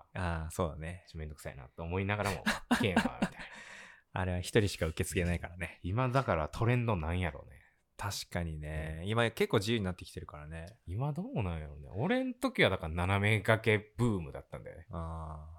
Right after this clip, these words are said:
Speaker 1: ー、はいはいはい。
Speaker 2: うん。
Speaker 1: どうなんだろうね。今の人たち、どういう風なことをやってるのか聞きたいですけど。
Speaker 2: そ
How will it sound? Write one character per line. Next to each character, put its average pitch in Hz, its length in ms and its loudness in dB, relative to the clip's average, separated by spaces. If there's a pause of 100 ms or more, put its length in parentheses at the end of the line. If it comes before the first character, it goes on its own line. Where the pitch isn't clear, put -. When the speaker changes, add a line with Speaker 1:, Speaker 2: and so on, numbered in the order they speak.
Speaker 1:
ー、 92 40 -6
は 82 60 -4
い 76 40 -8
は 78 40 -10
い 78 40 -10
は 78 60 -12
い。 73 120 -10 (600)
Speaker 2:
う 71 40 -16
ん。 65 40 -14 (500)
Speaker 1:
ど 101 180 -4
う 139 40 0
な 113 140 2
ん 87 60 2
だ 80 100 0
ろ 78 160 -4
う - 40 -6
ね。 92 580 2
今 90 180 2
の 82 360 0
人 - 180 -6
た - 100 -10
ち、 76 380 -10
ど 98 120 -2
う 98 40 -2
い 95 40 0
う - 20 -4
風 90 160 -4
な 78 100 -6
こ - 100 -12
と 78 140 -10
を - 20 -8
や 73 120 -10
っ - 40 -20
て - 140 -8
る 78 60 -4
の 78 80 -6
か 78 100 -16
聞 - 40 -18
き - 160 -18
た 92 120 -6
い 87 80 -2
で 87 80 -8
す - 80 -10
け 101 100 -4
ど。 - 200 -6
Speaker 2:
そ - 200 -10